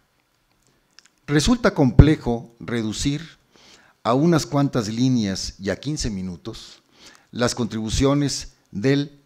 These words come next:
doctor Miguel Ángel Granados Chapa a la vida académica, pues su compromiso con la difícil tarea de defender la libertad de expresión y su excepcional congruencia entre el pensar y el actual,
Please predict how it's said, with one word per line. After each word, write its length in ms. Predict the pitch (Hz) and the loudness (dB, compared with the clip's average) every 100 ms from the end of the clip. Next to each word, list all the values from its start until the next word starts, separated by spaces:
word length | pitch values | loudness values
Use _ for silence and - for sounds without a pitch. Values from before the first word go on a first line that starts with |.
| _ | _
doctor 520 | 92 104 - - 123 - - _ - - - | -6 -6 -2 0 0 -2 -16 _ -20 -20 -4
Miguel 420 | 107 113 104 113 | 0 0 0 0
Ángel 260 | 120 110 110 | 0 -2 -6
Granados 400 | 95 98 98 95 | -6 -6 -6 -4
Chapa 400 | 107 98 110 113 - - _ _ _ | -4 -6 -10 -16 -20 -20 _ _ _
a 120 | 117 | -2
la 140 | 113 104 | 0 0
vida 240 | 110 104 | 0 0
académica, 760 | 104 95 85 82 80 - 101 104 _ _ _ _ _ _ _ | -2 -2 -2 -4 -6 -10 -18 -18 _ _ _ _ _ _ _
pues 160 | 131 127 | -2 0
su 140 | 135 | 0
compromiso 760 | 131 123 123 143 185 - 92 - _ _ _ _ - | 0 0 2 4 4 0 -6 -10 _ _ _ _ -4
con 160 | 127 117 | 0 2
la 80 | |
difícil 440 | 113 104 160 175 147 | 2 0 -2 -2 -2
tarea 300 | 127 131 135 | 2 4 4
de 100 | 123 | 2
defender 440 | 110 110 101 120 | 0 -2 0 0
la 120 | 123 | 0
libertad 460 | 110 104 101 - 123 | 0 0 -2 0 0
de 80 | 120 | 0
expresión 720 | - - 95 110 113 123 120 - _ _ _ _ _ - | -2 -4 -2 0 0 -2 -6 -14 _ _ _ _ _ -2
y 80 | 139 | 0
su 160 | 135 | 2
excepcional 560 | 123 117 - 113 131 156 | 0 0 0 2 2 4
congruencia 760 | 165 139 120 131 147 - 104 | 4 6 6 6 4 2 -2
entre 240 | 98 98 98 | -2 -2 -6
el 80 | 95 | -4
pensar 560 | 101 95 - 131 135 | -2 0 0 0 0
y 60 | 113 | 0
el 80 | 92 | -2
actual, 520 | - - 117 127 | -2 0 0 0